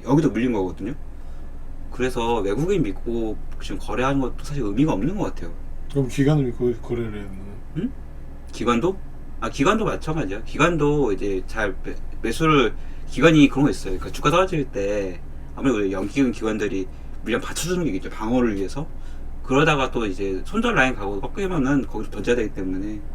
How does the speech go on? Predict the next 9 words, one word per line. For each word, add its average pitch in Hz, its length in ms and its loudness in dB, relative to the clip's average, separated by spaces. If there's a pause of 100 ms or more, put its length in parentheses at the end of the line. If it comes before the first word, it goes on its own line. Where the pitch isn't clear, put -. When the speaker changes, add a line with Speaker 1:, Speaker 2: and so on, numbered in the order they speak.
(180)
Speaker 1:
다 113 160 -6 (180)
믿-, 110 160 -2 (1120)
마냥 139 280 6
믿을 117 160 0
수가 - 180 0
없어요. - 280 -6 (500)
계속 107 260 -8
매수한다는 90 500 -4
거를. 80 160 -8